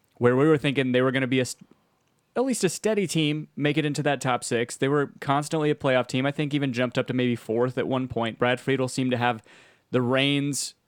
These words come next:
Um, and, you know, they traded away Lee Nguyen, their best player, arguably.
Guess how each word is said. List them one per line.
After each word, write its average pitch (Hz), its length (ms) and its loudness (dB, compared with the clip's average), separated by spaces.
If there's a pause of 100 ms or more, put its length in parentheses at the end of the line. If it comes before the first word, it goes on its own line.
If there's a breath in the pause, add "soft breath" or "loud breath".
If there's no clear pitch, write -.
(1120)
Um, 123 680 -2 (800)
and, 143 340 -2 (1400 loud breath)
you 120 100 -6
know, 120 60 0
they 117 100 0
traded 143 300 2
away 131 600 2
Lee 113 200 -2
Nguyen, 170 580 0 (160)
their 107 100 -2
best 110 280 -4
player, 175 420 2 (140)
arguably. 151 600 2